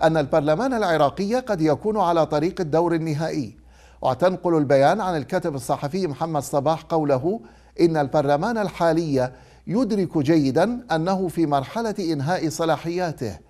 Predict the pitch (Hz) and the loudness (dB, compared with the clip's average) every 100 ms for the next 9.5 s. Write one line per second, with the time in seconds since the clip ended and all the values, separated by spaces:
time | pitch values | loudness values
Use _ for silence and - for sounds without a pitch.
0 | _ _ _ _ - 139 135 160 139 190 | _ _ _ _ -4 0 4 4 2 -2
1 | 233 226 170 - 208 208 190 170 - 214 | -4 -2 -6 -2 -2 0 2 2 0 -4
2 | 202 185 175 160 156 151 180 151 147 190 | -2 0 0 -2 -4 -2 -2 0 -2 -4
3 | - - - - 139 143 139 247 240 208 | -8 -20 -10 2 4 4 2 -2 -2 0
4 | 160 156 160 202 190 185 160 151 175 180 | 0 0 -2 -2 -4 0 0 2 -2 -4
5 | 156 143 156 156 147 143 165 160 147 147 | -4 -4 -4 0 0 -2 -4 -6 -2 -2
6 | 151 127 95 - _ _ _ _ _ - | -2 -4 -8 -18 _ _ _ _ _ 4
7 | 180 170 156 165 - 269 247 208 180 139 | 6 4 0 -2 0 0 2 2 4 4
8 | 180 180 - 214 165 156 196 196 170 156 | 2 0 -4 0 0 0 -2 -2 -2 -2
9 | 151 196 156 147 196 | 0 0 2 0 -4